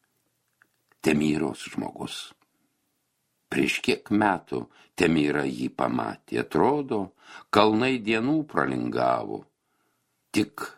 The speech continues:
septyni pavasariai žydėjo. Jaunutė mergaitė žilabarzdis senis pasigavo ir ištarė: „Būsiu tavo žmogus.“ Saulė nuo ašarų prapuolė,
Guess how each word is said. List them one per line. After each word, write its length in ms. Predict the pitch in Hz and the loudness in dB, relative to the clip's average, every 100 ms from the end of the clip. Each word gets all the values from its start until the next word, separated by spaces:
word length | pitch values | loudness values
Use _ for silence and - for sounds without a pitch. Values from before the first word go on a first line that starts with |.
| _ _ _ _ _ _ | _ _ _ _ _ _
septyni 640 | - - 85 - 78 78 95 | -6 0 0 0 2 2 2
pavasariai 800 | 98 73 67 64 - 62 62 57 | 2 2 2 -2 -4 -4 -4 -4
žydėjo. 640 | 62 58 64 64 60 60 - _ _ _ _ _ _ | -4 -2 -2 -2 -2 -4 -8 _ _ _ _ _ _
Jaunutė 560 | - 90 92 98 110 101 | 0 2 4 2 2 2
mergaitė 640 | 92 85 90 92 80 92 - - - - | 2 4 2 2 0 -4 -4 -14 -10 -4
žilabarzdis 800 | - 92 92 92 90 76 82 - | 2 4 4 4 2 0 -2 2
senis 520 | 87 85 82 76 - | 4 4 2 -4 -4
pasigavo 960 | - - - 64 64 139 156 135 123 117 _ _ _ _ - | -2 -2 -4 -4 2 2 2 -2 -6 -8 _ _ _ _ -2
ir 220 | 101 156 156 - | 2 2 0 -2
ištarė: 720 | 76 - - 76 67 65 62 - - - - - _ _ | -4 -4 -4 0 0 0 -4 -10 -20 -20 -20 -20 _ _
„Būsiu 640 | - 101 170 165 - 160 143 _ - | 0 2 2 0 -8 -8 -8 _ -2
tavo 300 | 73 92 101 | 0 0 -2
žmogus.“ 640 | 78 64 53 64 - - - _ _ _ _ _ _ _ | -2 -4 -2 -6 -8 -14 -20 _ _ _ _ _ _ _
Saulė 460 | - - 95 87 82 | -4 4 6 6 2
nuo 140 | 78 78 | 2 2
ašarų 460 | 76 - 76 71 67 _ _ _ | 2 -2 -6 -4 -8 _ _ _
prapuolė, 680 | 69 69 - 98 127 127 | 2 2 2 -2 -2 -6